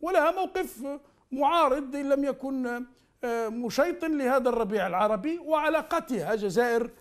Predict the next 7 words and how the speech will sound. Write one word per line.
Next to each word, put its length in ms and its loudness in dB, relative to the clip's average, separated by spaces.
آه، 400 0
التي 520 -4
تحب 480 -4
حرية 500 -2
ال-، 180 -6
ال-، 500 -2
الشعوب، 600 -2